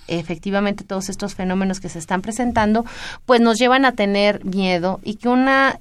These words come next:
y que la, pero digamos, señalar donde estos elementos pueden ser más creíbles, eh, o más,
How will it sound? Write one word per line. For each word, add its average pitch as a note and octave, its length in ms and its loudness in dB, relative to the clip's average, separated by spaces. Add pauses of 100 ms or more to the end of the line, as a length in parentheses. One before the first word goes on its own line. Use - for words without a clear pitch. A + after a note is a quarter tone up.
(120)
y A3+ 160 -4
que A3+ 240 0
la, G#3+ 220 6 (200)
pero G#3 200 0
digamos, G#3+ 260 2
señalar A3 680 2 (280)
donde F#3+ 240 2
estos A3 300 -2
elementos G3+ 480 -2
pueden G3+ 240 -4
ser G3+ 160 -2
más G3+ 180 -2
creíbles, G3+ 600 -2 (720)
eh, F#3 280 2
o G3+ 100 2
más, A3+ 480 6